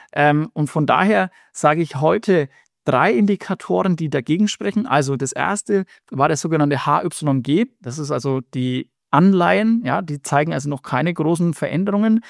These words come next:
Der Euro-US-Dollar zeigt eher sogar rein mehr in Risikoanlagen und die Furcht ist an den Märkten da. Auch da sollten Profis sagen oder eher darüber nachdenken zu kaufen.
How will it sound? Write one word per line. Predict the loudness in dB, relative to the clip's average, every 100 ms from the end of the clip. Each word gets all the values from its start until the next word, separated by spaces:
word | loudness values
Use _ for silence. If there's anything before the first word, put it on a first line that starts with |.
| -16 -14 -6
Der | 0
Euro-US-Dollar | 2 4 2 0 0 0 0
zeigt | 0 -4 -4 -4
eher | 2 2
sogar | 2 2 2 2 _ _ -10
rein | -2 0 2 2
mehr | 2 0 0
in | 0
Risikoanlagen | 0 -2 -4 -4 -2 0 0 2 2 0 -6 _ _
und | 6 6 4 -2 _ _ -2
die | -2
Furcht | 2 2 2
ist | -4
an | -2
den | 0 0
Märkten | -2 -4 -4
da. | 2 4 4 0 _
Auch | -4 -4
da | 0 2 2
sollten | 2 -2 -2
Profis | -4 -4 -4 -6
sagen | -2 -2 0 -2 -2
oder | -2 -2 -6 _ _ -2
eher | 2 2
darüber | 2 0 2
nachdenken | 2 0 -2 -6 -6
zu | -6
kaufen. | -2 0 2 2